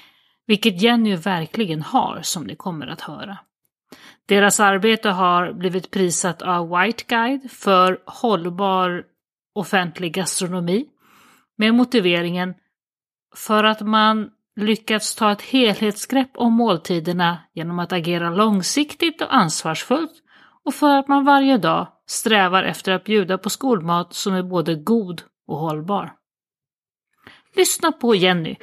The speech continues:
för inspiration kring hållbar skolmat. Och när du har gjort det, missa inte att ge podden ett betyg i din poddspelare.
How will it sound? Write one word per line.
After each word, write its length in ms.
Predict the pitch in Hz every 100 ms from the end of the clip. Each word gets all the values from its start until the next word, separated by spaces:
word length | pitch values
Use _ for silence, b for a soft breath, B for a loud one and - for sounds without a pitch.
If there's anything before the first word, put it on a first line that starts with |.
| B B B
för 160 | - 233
inspiration 760 | 214 - - 196 - 262 156
kring 240 | 151 175 165
hållbar 520 | - 185 151 147 151
skolmat. 840 | - 196 156 175 214 98 - - b b b b _
Och 320 | 269 285 - 269
när 120 | 277
du 60 |
har 120 | 294 320
gjort 300 | 370 - _
det, 200 | - - _ _ _ _ -
missa 420 | 285 294 - 320
inte 460 | 320 277 196 -
att 400 | - 226 - - - -
ge 360 | 170 202 196
podden 600 | - - 220 233 185 185
ett 240 | 185 185 -
betyg 460 | 214 - 254 226 -
i 80 |
din 200 | 160 175
poddspelare. 840 | 180 277 220 - 285 320 - -